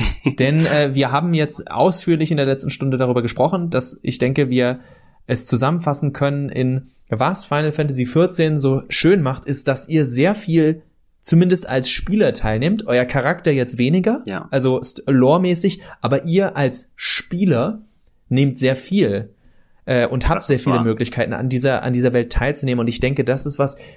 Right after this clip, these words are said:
Speaker 2: was auch ältere Final Fantasies für die damaligen Möglichkeiten ausgemacht hat.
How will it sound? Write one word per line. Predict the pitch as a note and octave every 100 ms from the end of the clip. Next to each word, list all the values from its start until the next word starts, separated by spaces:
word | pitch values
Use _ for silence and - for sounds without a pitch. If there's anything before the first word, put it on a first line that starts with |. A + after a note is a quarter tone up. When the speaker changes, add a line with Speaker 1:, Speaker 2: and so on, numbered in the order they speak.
| -
Speaker 2:
was | A2+ - - _
auch | - A#2+ A#2+ - _
ältere | C3+ D#3 F#3+ F3+
Final | E3+ D#3+ D#3
Fantasies | D#3+ E3 D#3 D#3 D3+ -
für | C3+
die | C3+
damaligen | B2 B2+ C#3 C3 B2
Möglichkeiten | B2 C3+ C3+ - A#2
ausgemacht | A2 C#3+ E3 F3+ E3+ E3+
hat. | F3+ E3+